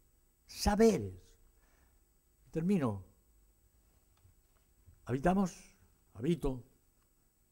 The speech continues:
con mi esposa y mis hijos,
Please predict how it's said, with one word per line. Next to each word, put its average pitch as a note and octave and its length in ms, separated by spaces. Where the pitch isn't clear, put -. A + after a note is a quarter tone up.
con B2 120
mi A#2+ 80
esposa C#3+ 320
y - 20
mis B2+ 180
hijos, B2 420